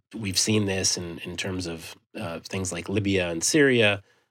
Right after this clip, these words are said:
where regional processes are really not particularly robust and not particularly serious.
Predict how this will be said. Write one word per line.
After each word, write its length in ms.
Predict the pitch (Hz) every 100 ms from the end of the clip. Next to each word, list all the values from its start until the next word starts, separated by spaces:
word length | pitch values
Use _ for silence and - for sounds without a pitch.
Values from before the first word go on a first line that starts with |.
| _ _ _ -
where 260 | - 113 113
regional 440 | 113 143 120 127
processes 680 | 110 139 - 113 - 101 92
are 80 | 92
really 680 | 90 110 107 107 98 85 82 _ _ _
not 480 | 123 104 92 - -
particularly 400 | 107 98 - 98
robust 560 | 95 92 92 92 -
and 100 | 92 95
not 280 | 90 90 -
particularly 480 | - 107 107 - 90
serious. 760 | - 131 117 101 80 98 -